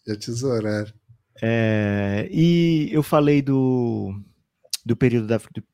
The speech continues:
Speaker 2: começar a assinar com free agent restrito, isso mudou com a nova C B A, já pode a partir de primeiro de julho, né? Então, trinta de junho, você pode negociar com os free agents, a partir de primeiro de julho,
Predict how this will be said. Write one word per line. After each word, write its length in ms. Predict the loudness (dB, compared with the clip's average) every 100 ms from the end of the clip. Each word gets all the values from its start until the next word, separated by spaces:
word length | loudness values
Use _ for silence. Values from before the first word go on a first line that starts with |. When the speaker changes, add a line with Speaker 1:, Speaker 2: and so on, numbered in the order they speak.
| _ _ -20 -16
Speaker 2:
começar 600 | -4 0 0 2 2 2 0
a 260 | -2 -2
assinar 360 | -4 -4 -4 -4
com 140 | -6 -10
free 340 | -8 -4 -2
agent 220 | -2 -4
restrito, 960 | -2 0 -2 -6 -2 -2 -2 -4 -8 -8 _ _ _
isso 220 | -14 -10 -8
mudou 300 | -6 -4 -4
com 80 |
a 40 | -4
nova 180 | -6 -6
C 180 | -10
B 240 | -6 -2 -2
A, 40 |
já 160 | -2 -6
pode 440 | -4 -2 0 -2
a 60 | -4
partir 300 | -4 -6 -6
de 140 | -6
primeiro 380 | -4 0 2 2
de 100 | 0
julho, 340 | 0 0 0
né? 140 | -2 -6 _ _ _
Então, 160 | -4 -2
trinta 320 | 0 -2 0
de 120 | -2 0
junho, 480 | 0 2 0 -2 -8 _ _
você 180 | -12 -8
pode 280 | 0 0 2
negociar 420 | 2 0 0 -4
com 120 | -2
os 80 | -4
free 380 | -2 0 2 2
agents, 380 | 2 -2 -2 -14 _ _ -10
a 120 | -4
partir 320 | 0 -2 -2
de 100 | -6
primeiro 360 | -2 0 2 0
de 120 | -6
julho, 680 | -4 0 0 0 -2 -4